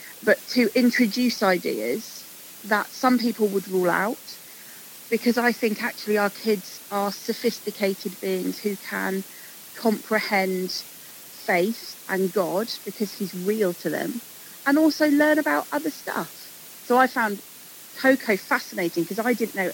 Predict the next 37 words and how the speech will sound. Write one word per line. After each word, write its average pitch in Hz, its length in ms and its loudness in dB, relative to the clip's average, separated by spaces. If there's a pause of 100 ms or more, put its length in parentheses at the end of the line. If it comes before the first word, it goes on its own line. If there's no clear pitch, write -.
(140)
anything. 190 540 2
Growing 202 280 4
up 180 140 -2
in 190 80 -2
England, 165 340 2 (360)
the 214 80 6
Day 208 240 6
of 185 80 0
the 190 80 2
Dead 170 340 2 (840)
is 214 140 0
just 254 200 2
not 240 240 8
a 202 60 4
part - 440 0
of 185 140 -4
what 196 160 4
we 190 140 6
understand 180 720 0
of, 170 440 -2 (100)
um, 165 480 -2 (800)
a 185 60 2
religious 190 440 2
experience, 226 580 2
I 156 120 -4
guess. - 240 -6
It's - 160 -8
not 214 160 0
a 180 60 0
religion, 185 540 2 (540)
um, 175 360 0 (120)
or 175 240 4
a, 165 200 4 (300)
um, 160 520 -4 (720)
a 175 100 0
faith 202 500 0
base 147 460 -2